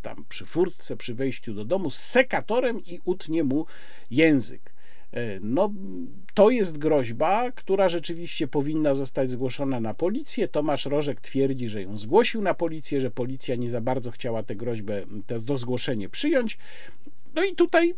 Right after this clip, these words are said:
tak, absolutnie mamy prawo, powinniśmy takie, e, sytuacje zgłaszać na policję i policja absolutnie ma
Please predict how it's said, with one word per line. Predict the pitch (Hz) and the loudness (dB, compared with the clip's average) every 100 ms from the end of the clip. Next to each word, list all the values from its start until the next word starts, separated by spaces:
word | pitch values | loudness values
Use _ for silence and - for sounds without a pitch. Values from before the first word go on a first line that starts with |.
| - - | -2 4
tak, | 440 285 208 | 4 6 2
absolutnie | 208 247 240 269 262 208 | 2 2 2 2 2 4
mamy | 247 247 | 4 4
prawo, | - 202 185 135 131 | 4 8 8 8 2
powinniśmy | 170 175 294 294 - - - | 2 4 4 4 4 -2 -4
takie, | - 143 - 123 104 - - - - | 2 2 2 -2 -2 -4 -4 -4 -2
e, | 127 120 | 0 0
sytuacje | - 143 143 135 - 127 | 0 2 2 2 0 0
zgłaszać | 123 143 143 127 131 | 2 2 2 0 0
na | 117 | 0
policję | 113 120 143 - 190 | 0 0 0 2 2
i | 156 | 2
policja | 147 156 - 180 151 - - - | 2 0 0 2 2 0 -4 -2
absolutnie | 156 - 175 170 202 196 | -2 2 2 2 2 4
ma | 208 | 6